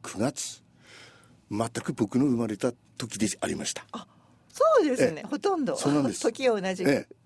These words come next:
Speaker 1: え。
Speaker 2: ええ。
Speaker 1: 日本はまだみんなが下駄を履いていた時代。
Speaker 2: はい。
Speaker 1: できたばかりの児童養護施設には仙台をはじめ東京からも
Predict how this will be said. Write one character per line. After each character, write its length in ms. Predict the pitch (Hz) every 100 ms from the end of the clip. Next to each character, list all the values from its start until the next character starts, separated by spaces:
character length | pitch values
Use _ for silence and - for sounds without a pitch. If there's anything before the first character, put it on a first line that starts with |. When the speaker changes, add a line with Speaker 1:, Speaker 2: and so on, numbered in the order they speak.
| _ -
Speaker 1:
え。 40 |
Speaker 2:
え 120 | - -
え。 40 |
Speaker 1:
日 120 | 127
本 220 | 131 175 185
は 100 | 180
ま 160 | 147
だ 100 | 156
み 220 | 156 127
ん 120 | 120 123
な 100 | 147
が 140 | 170
下 200 | 123 110
駄 180 | 98 156
を 120 | 185
履 140 | 170
い 40 | 123
て 140 | -
い 80 | 104
た 120 | 95
時 120 | 85
代。 180 | 85 76 -
Speaker 2:
は 400 | 190 214 226 180
い。 40 | - _ _ _ _ _
Speaker 1:
で 100 | 120
き 100 | 117
た 140 | - 151
ば 120 | 139
か 100 | 127
り 120 | 117
の 140 | 113
児 160 | 113 104
童 200 | 113 127
養 180 | 123 113
護 160 | 110
施 80 | 101
設 280 | - 123 -
に 100 | 127
は 160 | 120 98
仙 280 | - 135
台 240 | 131 131 131
を 60 |
は 120 | 127 117
じ 120 | 110
め 80 | 110
東 260 | - 117
京 140 | 107 110
か 140 | 110
ら 60 | 113
も 140 | 131